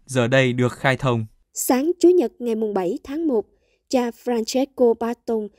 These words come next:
Speaker 2: đã cử hành lễ Chúa Giêsu chịu phép rửa với vài trăm tín hữu tham dự tại Al-Matas, bên bờ sông Jordan, bất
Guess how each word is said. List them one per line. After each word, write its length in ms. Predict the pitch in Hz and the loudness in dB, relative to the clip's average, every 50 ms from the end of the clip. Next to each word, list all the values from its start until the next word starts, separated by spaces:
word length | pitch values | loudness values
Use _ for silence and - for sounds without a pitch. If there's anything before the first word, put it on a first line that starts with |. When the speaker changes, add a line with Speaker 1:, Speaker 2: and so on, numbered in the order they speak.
| _ _ - | _ _ -6
Speaker 2:
đã 120 | 233 247 | -4 -4
cử 200 | 254 - 262 294 294 | -2 -2 -2 -2 -2
hành 240 | 285 262 208 208 202 | -2 -2 -2 0 2
lễ 200 | 202 190 185 220 - | 2 4 2 2 2
Chúa 140 | - 330 339 | 4 4 4
Giêsu 420 | 320 311 285 269 - - 269 262 247 - | 4 4 2 -2 -4 -4 -4 -4 -2 0
chịu 140 | 233 196 180 - | 2 2 2 2
phép 140 | 269 302 - - | -2 -8 -4 0
rửa 280 | 240 208 180 190 233 277 - | 2 2 2 2 0 -4 -2
với 200 | 277 294 320 320 - | -2 -2 -2 -2 -4
vài 200 | 254 214 196 180 - | -4 -4 -4 -4 -6
trăm 200 | - 240 240 233 | -6 -6 -6 -6
tín 240 | - - 277 302 330 | -4 -4 -2 -2 -2
hữu 280 | 285 254 185 180 196 262 - | 0 2 2 2 2 0 -2
tham 200 | - 269 269 254 | -6 -8 -4 2
dự 200 | 220 208 185 185 - - | 4 4 4 4 2 -2
tại 220 | 226 208 185 185 - | -6 -4 -4 -6 -6
Al-Matas, 680 | 220 220 214 214 208 208 202 196 - 214 226 262 - - _ _ _ _ _ _ _ - | -6 -8 -8 -6 -6 -6 -8 -8 -10 -10 -12 -12 -12 -16 _ _ _ _ _ _ _ -2
bên 320 | - 233 233 226 220 220 202 | 0 2 2 2 0 -2 -2
bờ 120 | 208 196 | -2 -2
sông 240 | - - 240 233 226 | -4 -4 -6 -6 -4
Jordan, 580 | 208 247 247 247 240 - 233 220 214 208 202 208 _ _ _ _ _ _ _ _ _ _ _ - | -2 -2 -2 -4 -4 -6 -6 -6 -6 -6 -8 -12 _ _ _ _ _ _ _ _ _ _ _ -4
bất 160 | - 269 - | -2 -2 -2